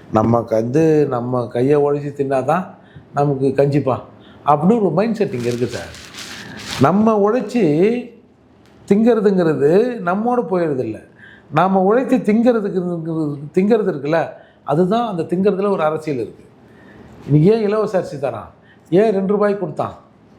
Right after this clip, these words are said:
முதல்ல அரிசி ஒரு கிலோ ரெண்டு ரூபான்னாங்க, அப்புறம் ஒரு ரூபான்னாங்க,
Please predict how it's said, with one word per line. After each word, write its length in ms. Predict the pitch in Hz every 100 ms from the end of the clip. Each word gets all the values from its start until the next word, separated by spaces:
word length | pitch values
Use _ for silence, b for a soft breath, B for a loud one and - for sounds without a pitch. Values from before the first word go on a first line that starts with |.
| - - -
முதல்ல 180 | 143 196
அரிசி 280 | 208 170 214
ஒரு 240 | 185 185
கிலோ 180 | 175 202
ரெண்டு 240 | 180 180
ரூபான்னாங்க, 440 | 175 180 151 117 - - b b b -
அப்புறம் 280 | 156 214
ஒரு 200 | 190 202
ரூபான்னாங்க, 420 | 202 196 156 117